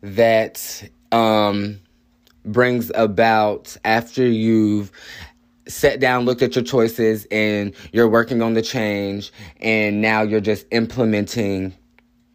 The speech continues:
just new features and trying something new, or, you know, or stopping something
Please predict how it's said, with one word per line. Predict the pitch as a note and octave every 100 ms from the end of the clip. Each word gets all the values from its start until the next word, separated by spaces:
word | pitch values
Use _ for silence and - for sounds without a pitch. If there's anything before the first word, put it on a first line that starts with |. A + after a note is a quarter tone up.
| _ _ _ _ _ - -
just | A2+ A#2+ A#2
new | B2 A#2
features | - C3 B2 A2 G2 F#2+ - - - -
and | A2 G#2+ G#2 G2+ G2 G2 _ _ _ -
trying | C#3 B2
something | A#2+ A#2 A#2 A2+ A2+
new, | B2+ A2+ F#2+ F#2 _ _ -
or, | A2 G#2+ -
you | B2 C#3
know, | B2 A#2
or | A2 A2+
stopping | - B2 B2 A#2+
something | A#2 A2+ - A2 G#2+